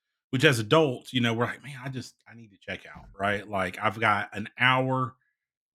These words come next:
you know, and then it's, it's, you know, back to bed, back to work, back to the grind. And, um, kudos to you for recognizing that, you know, and, and,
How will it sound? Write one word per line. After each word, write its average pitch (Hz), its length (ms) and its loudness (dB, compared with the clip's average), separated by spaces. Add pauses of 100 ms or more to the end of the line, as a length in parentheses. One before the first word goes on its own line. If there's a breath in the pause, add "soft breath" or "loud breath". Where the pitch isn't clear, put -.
(300)
you 117 100 -6
know, 110 400 -2
and 107 180 -6
then 104 160 -4
it's, 98 280 -14
it's, 92 180 -20 (260)
you 113 120 -6
know, 95 180 -8 (260)
back 120 220 2
to 101 60 -14
bed, 101 260 -6
back 95 220 -6
to 95 60 -16
work, 92 300 -8
back 85 200 -8
to 92 60 -20
the 85 80 -20
grind. 85 420 -14 (240)
And, 98 340 -6
um, 90 380 -12 (580)
kudos 135 340 -2
to 101 60 -14
you 95 280 -6
for 80 380 -14 (760)
recognizing 87 880 -6 (160)
that, 87 340 -12 (200)
you 95 180 -20
know, 85 60 -20 (340)
and, 92 100 -20 (140)
and, 104 100 -20